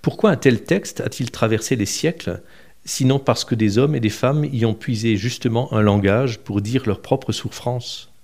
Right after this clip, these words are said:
leur propre culpabilité, leur propre désespérance ? Et le langage, la parole, c'est ce qui fait vivre l'être humain, ce qui le construit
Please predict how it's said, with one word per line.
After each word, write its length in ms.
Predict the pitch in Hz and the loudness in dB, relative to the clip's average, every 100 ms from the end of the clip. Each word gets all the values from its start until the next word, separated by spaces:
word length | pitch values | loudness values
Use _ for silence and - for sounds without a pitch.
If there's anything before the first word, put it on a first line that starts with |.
| - | -8
leur 160 | 95 - | -8 -2
propre 320 | 107 - 101 | -2 -2 -6
culpabilité, 840 | - 104 110 98 92 101 151 165 - - - - - - | -4 -2 0 0 -4 -2 -4 -4 -8 -20 -20 -20 -20 -6
leur 120 | 110 | -6
propre 380 | - - 131 - | -2 -2 0 -2
désespérance ? 880 | 110 113 110 - 120 123 127 - - - - - - - - - - - - - - - - | 2 4 4 0 0 0 -4 -10 -20 -20 -20 -20 -20 -20 -20 -20 -20 -20 -20 -20 -18 -18 2
Et 60 | 135 | 8
le 100 | 127 | 10
langage, 580 | 117 117 123 175 113 95 - - - - - - - | 10 8 6 4 -2 -8 -14 -20 -20 -20 -20 -20 -2
la 140 | 113 | 0
parole, 540 | 107 104 107 104 101 92 - - - - - - | 4 4 6 4 2 -6 -14 -20 -20 -20 -20 -20
c'est 180 | - - | -4 -2
ce 80 | 117 | -2
qui 120 | - | -6
fait 160 | - 104 | 0 2
vivre 340 | 123 185 107 | 2 -2 0
l'être 260 | 101 98 - | -2 -2 -2
humain, 240 | 95 90 - - - - - - - | -2 -4 -8 -20 -20 -20 -20 -20 -16
ce 160 | - 123 | -6 -2
qui 160 | 143 | 0
le 80 | 110 | 0
construit 600 | - 120 - - 160 180 | 0 -2 -2 -4 -4 -4